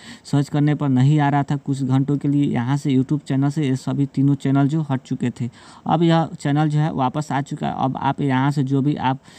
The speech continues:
उल्टा चश्मा देखना चाहते हो तो यहाँ से आप देख सकते हो। अब यहाँ से आपको कोई दिक्कत नहीं होने वाला है, अब आप आराम से देख सकते हो। इसके अलावा अब बता देता हूँ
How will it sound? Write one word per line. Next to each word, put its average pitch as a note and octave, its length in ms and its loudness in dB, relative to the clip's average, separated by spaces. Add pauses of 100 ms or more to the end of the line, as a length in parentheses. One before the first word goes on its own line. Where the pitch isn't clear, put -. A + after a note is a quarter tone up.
(220)
उल्टा C3+ 280 0
चश्मा C#3+ 320 -2
देखना C#3 300 0
चाहते C#3+ 300 -2
हो C#3+ 60 -2
तो D3 120 -2
यहाँ B2 280 2
से C#3 140 -8
आप C3+ 320 -2
देख C#3 160 0
सकते C#3 200 -4
हो। - 120 -12
अब B2 220 -2
यहाँ B2+ 260 0
से C3+ 140 -4
आपको C3 260 -4
कोई C3+ 200 -4
दिक्कत D3 360 -2
नहीं C3 240 2
होने B2+ 260 0
वाला B2+ 160 0
है, - 80 -2
अब C3+ 220 -4
आप C3+ 220 -2
आराम C3 240 0
से A3 180 -8
देख C3 220 -2
सकते A#2+ 280 -6
हो। C#3 40 -2
इसके D3+ 180 -6
अलावा E3+ 320 2 (360)
अब D3+ 60 -2
बता D#3 240 0
देता D#3+ 240 -2
हूँ D#3+ 80 2